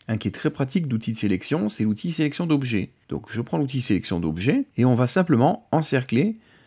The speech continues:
la voiture. Vous voyez, je fais une sélection de la voiture et l'intelligence artificielle de Photoshop va sélectionner la voiture et son ombre. Alors l'ombre, je veux pas forcément l'ombre, donc je vais utiliser la touche Alt ou Option sur Mac et on va enlever cette partie-là de l'ombre. Donc on encercle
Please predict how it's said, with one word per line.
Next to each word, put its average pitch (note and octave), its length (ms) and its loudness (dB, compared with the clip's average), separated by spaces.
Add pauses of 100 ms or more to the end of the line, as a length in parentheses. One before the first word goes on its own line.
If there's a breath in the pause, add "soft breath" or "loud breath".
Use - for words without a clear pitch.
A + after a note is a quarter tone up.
(180 soft breath)
la G#2 100 4
voiture. G#2+ 380 2
Vous G2 60 -6
voyez, A#2 200 2
je C3 60 -2
fais B2 280 0 (140)
une A2 80 -2
sélection A#2+ 580 2
de C#3+ 120 0
la D3+ 80 6
voiture A#2 520 2 (120)
et D3+ 80 4
l'intelligence B2+ 560 4
artificielle A2 600 0
de A#2 80 4
Photoshop D3+ 580 2
va F3 120 0
sélectionner C#3 800 4
la B2+ 120 4
voiture D3+ 460 2
et - 140 4
son C#3 240 2
ombre. G2+ 320 -4 (200)
Alors G#2 220 0
l'ombre, C3+ 420 8
je G2+ 120 -2
veux G2+ 80 2
pas - 180 6
forcément C3+ 480 2
l'ombre, C3 420 2
donc G#2+ 300 2
je A2+ 80 -4
vais B2+ 80 6
utiliser C#3+ 440 2
la A#2+ 100 4
touche A2 340 0
Alt D#3 300 2
ou A#2+ 80 6
Option C3 320 0
sur G2+ 160 -2
Mac E3+ 440 0
et - 60 0
on G#2 80 4
va A2 120 6
enlever D3 460 6
cette - 240 0
partie-là C3 460 2
de C3+ 80 2
l'ombre. G#2+ 360 0 (100)
Donc F#2+ 180 -4
on A#2 80 4
encercle C#3+ 580 0